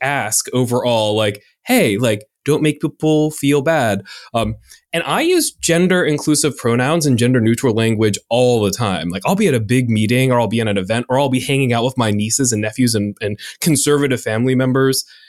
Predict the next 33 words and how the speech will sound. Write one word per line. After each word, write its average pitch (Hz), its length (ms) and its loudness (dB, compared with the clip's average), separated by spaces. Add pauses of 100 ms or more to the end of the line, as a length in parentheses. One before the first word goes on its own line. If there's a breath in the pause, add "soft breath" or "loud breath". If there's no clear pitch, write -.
(100)
And 139 100 -4
I'll 220 60 0
be 247 100 2
like, 165 160 0 (380)
I'll 190 120 0
they 147 300 0
and 143 160 2
them 135 340 2
constantly. 170 760 0
Like, 143 180 0
I'll 139 60 2
make 135 180 2
everything 120 400 0
gender 110 220 0
neutral 110 340 0
and 110 100 0
everything 123 380 -2
inclusive. 180 460 0 (600 loud breath)
Zero 226 500 4
times 127 920 -2 (160)
has 143 320 -2
anybody 156 840 0 (100)
said, 120 480 0 (360 soft breath)
"Hey, 104 460 -2 (280)
use 165 260 2
she, 104 480 0
use 131 280 2
her, 104 580 -2
use 143 580 2 (500)
a 135 80 -2
gender 143 300 2
specific." - 540 -2
People, 247 240 -2